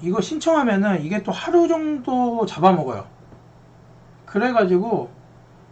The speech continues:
어, 애초에 옥션 지마켓 가입하려고 할 때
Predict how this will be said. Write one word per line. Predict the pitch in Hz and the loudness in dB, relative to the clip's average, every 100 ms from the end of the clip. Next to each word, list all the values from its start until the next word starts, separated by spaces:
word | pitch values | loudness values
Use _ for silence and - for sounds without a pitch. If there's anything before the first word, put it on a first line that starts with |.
| - - - - - - | -20 -20 -20 -20 -18 -8
어, | 156 156 | -4 0
애초에 | 196 202 285 254 220 | 0 -2 -2 0 0
옥션 | 165 180 - 254 202 | 0 -4 -4 -4 -2
지마켓 | 190 214 262 - 233 220 185 - | 0 0 0 -2 -2 0 -2 -4
가입하려고 | - 196 - 285 294 277 - | 0 2 0 -2 -2 -2 -4
할 | 294 339 | -4 -4
때 | - 180 180 135 - | 0 0 0 -2 -10